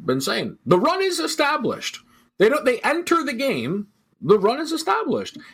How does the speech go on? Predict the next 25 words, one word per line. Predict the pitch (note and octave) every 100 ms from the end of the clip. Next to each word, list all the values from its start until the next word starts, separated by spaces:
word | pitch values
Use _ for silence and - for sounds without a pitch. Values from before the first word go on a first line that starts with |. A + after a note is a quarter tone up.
| _ -
And | F#3+ A3
they | A#3
like | F#3 G#3+ A#3 -
to | A#3+
throw | - F3+ F3 G#3+
and | G#3
they | F#3+
like | E3+ -
to | F#3+
take | G#3 G3
advantage | F#3 C#3 C#3+ D3 D#3+
of | E3
that, | C#3+ F3+ E3
and | D3+
they | D#3
run | C3+ D#3
their | F3+ F3+
play | - F#3 D#3+
actions | D3+ D#3+ F3+ D#3+
and | D#3
they | D#3
run | B2 A2+ C#3
their | D3 E3
screens. | - F#3+ A3+ A3 A2 - - - - -
They, | F3 G3